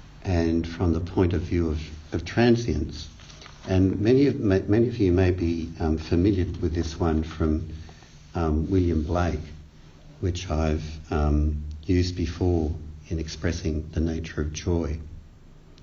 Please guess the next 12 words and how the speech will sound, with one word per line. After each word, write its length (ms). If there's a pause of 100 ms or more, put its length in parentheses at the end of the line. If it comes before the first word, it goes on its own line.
(500)
"He 300
who 260
holds 760
himself 540
to 160
a 40
joy 560 (680)
does 260
the 80
winged 500
life 560
destroy, 720